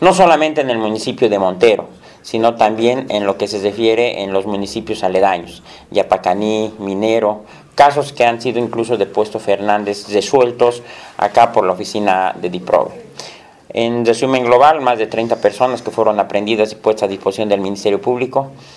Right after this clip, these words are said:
todas ellas, eh, con los elementos necesarios de su participación en el robo de motorizados, ocho organizaciones criminales que fueron desbaratadas.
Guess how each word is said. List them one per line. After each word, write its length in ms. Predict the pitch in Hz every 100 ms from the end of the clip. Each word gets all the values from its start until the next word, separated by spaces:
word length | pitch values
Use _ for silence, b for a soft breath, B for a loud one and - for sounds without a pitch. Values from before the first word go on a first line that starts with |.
| B B
todas 340 | 127 117 117 -
ellas, 540 | 139 113 120 117 - -
eh, 460 | 95 95 92 92 -
con 180 | 107 107
los 120 | 120
elementos 540 | 123 110 123 151 156 127
necesarios 800 | 117 107 - 143 123 135 135 -
de 80 | 104
su 160 | - -
participación 840 | 104 - 104 110 101 101 147 135
en 140 | 101 95
el 140 | 92
robo 200 | 110 98
de 100 | 92
motorizados, 720 | 92 92 92 95 120 120 123 - B B B B B B - -
ocho 760 | 127 127 131 123 110 107 - -
organizaciones 760 | 107 101 104 107 107 117 117
criminales 560 | - 127 139 127 127 131
que 120 | 98
fueron 260 | 110 107
desbaratadas. 840 | 104 101 98 92 - 113 117 117